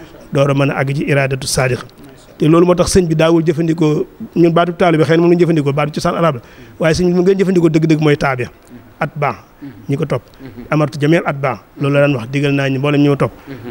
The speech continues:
Taabia nag mooy koo xam la muy topp da koy xam. Bokkut ak koo xam day tañax, moom la muy topp da koy xam, loolu kooku la ñuy taab, moom mooy muqallid, bokkut ak taabia, mooy koo xam ne la muy def day xam ne lii ak lii la, ko bu ko defee yow sax boo juumee moom day xam ne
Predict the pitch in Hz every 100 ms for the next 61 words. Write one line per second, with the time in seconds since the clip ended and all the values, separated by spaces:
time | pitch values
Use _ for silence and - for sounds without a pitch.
0 | - 196 196 170 165 160 170 170 160 156
1 | 160 160 151 147 135 131 120 - 156 147
2 | 127 - - - 139 151 147 151 151 147
3 | 147 135 110 139 139 151 160 135 - 170
4 | 147 131 143 143 170 147 151 135 131 139
5 | 151 156 151 156 151 160 160 170 156 147
6 | 165 147 139 143 139 151 147 151 143 147
7 | 156 151 - - - - 147 139 147 147
8 | 139 160 147 143 127 151 147 170 165 156
9 | 165 143 156 156 165 165 156 143 139 143
10 | 143 139